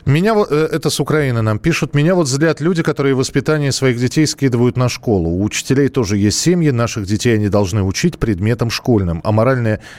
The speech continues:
этическое воспитание детям должны давать их родители. А так родители у нас выходят просто как будто для мебели. Вроде есть, а вроде и нет. Комсомолка, с нюхай вас, удачи и развития, вы лучше". А,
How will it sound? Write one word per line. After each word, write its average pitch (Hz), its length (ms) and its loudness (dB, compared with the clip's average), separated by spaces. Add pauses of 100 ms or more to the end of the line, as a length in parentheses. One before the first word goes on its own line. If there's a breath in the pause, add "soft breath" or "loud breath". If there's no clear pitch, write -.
этическое 117 560 0
воспитание 101 540 -2
детям 131 340 -2
должны 101 380 0
давать 117 300 0
их - 120 -6
родители. 107 520 -2 (340 loud breath)
А 170 100 0
так 190 220 0
родители 131 440 -2
у 113 100 0
нас 143 200 -2
выходят 127 440 0
просто 123 400 0 (380 loud breath)
как 101 180 0
будто 139 200 0
для 120 220 2
мебели. 95 380 -2
Вроде 110 320 0
есть, 131 340 0
а 95 60 2
вроде 120 280 0
и 120 40 0
нет. 92 360 0
Комсомолка, 127 540 0
с 95 120 -4
нюхай 156 340 2
вас, 131 260 0
удачи 110 320 0
и 98 40 2
развития, 104 420 0
вы 107 100 2
лучше". 107 340 -2 (500 loud breath)
А, 123 400 0